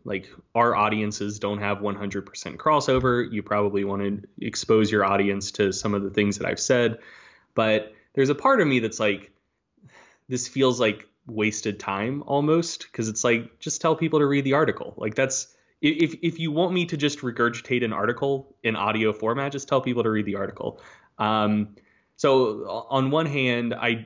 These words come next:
I'm not crazy about podcasts where I very much get the vibe that people are like, "Oh, I just read this new article of yours.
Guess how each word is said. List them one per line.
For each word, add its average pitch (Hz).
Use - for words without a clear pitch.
I'm 117
not 117
crazy 113
about 104
podcasts 104
where 104
I 107
very 107
much 104
get -
the 104
vibe 98
that 101
people 107
are 104
like, 98
"Oh, 147
I 117
just 135
read 127
this 113
new 113
article 123
of 95
yours. 101